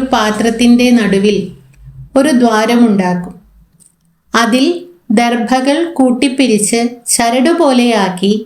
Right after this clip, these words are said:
അത് ശിവലിംഗത്തിൽ മുട്ടുന്ന പോലെ വയ്ക്കുന്നു. അതിൽ തൊട്ട് പൂജാരി മന്ത്രങ്ങൾ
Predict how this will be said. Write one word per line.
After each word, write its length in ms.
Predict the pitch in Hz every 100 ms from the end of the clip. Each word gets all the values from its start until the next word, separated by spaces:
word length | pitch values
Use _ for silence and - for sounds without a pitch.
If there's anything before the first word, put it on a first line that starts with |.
| - _ _ -
അത് 180 | 220 247 240
ശിവലിംഗത്തിൽ 800 | 262 254 269 285 269 277 302 320 339
മുട്ടുന്ന 420 | 233 - 269 277 285 247
പോലെ 240 | 220 233
വയ്ക്കുന്നു. 420 | 233 185 196 180 175 - - _ _ _ - _ _ _ _ _ 240
അതിൽ 180 | 240 330 339
തൊട്ട് 300 | 320 247 294 247
പൂജാരി 500 | 269 262 262 247 254 247
മന്ത്രങ്ങൾ 460 | 226 220 233 233